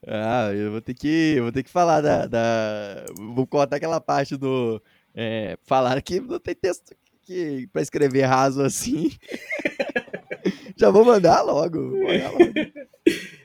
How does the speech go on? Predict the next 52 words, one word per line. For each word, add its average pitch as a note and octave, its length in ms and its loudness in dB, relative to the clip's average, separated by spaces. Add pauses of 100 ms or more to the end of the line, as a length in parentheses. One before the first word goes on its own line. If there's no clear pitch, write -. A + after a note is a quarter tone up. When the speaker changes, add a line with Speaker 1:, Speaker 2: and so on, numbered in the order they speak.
(180)
Speaker 2:
E, D#3+ 320 -10
e... D#3 720 -14 (460)
Então - 160 -2
é, - 360 2
é - 20 4
isso A#3 160 -2
aí, D3 140 0
agradecer. D#3 600 -2
E - 60 -2
agora F#3+ 200 6
começar G3+ 200 0
a - 40 -2
falar - 120 0
um - 20 -6
pouco G3+ 140 -8
da G#3 60 4
história G3+ 220 0
do A#3+ 60 -8
Seahawks, D#3 380 -4
né? D#3+ 140 -2
Ou F3+ 80 4
tem F3+ 120 4
algum, E3+ 300 0
alguma D#3+ 260 0
coisa D3+ 160 -4
que D3 60 -16
tu - 60 -20
queira D3+ 160 -2
pontuar D3+ 300 0
aí, C3+ 100 2
Taveira? C3 280 -8 (840)
Speaker 1:
Não, C#4+ 80 -2
é C4 160 0
só, G#3+ 340 2
só D4 140 -4
falar F3+ 280 0
assim, D3+ 240 -2
é A#2+ 120 -2
bom, A#2+ 320 0
ah, G#2+ 340 0
ho-, - 320 0
hoje - 240 2
não G4 140 -4
tem G#3 160 -6
mais G3 280 -4
treta E4 360 0
porque - 160 -4
não G4+ 140 -4
tem F4+ 120 -6
concorrência, C#3 800 0
assim. A2+ 240 -6
Speaker 2:
<laughs> - 760 -6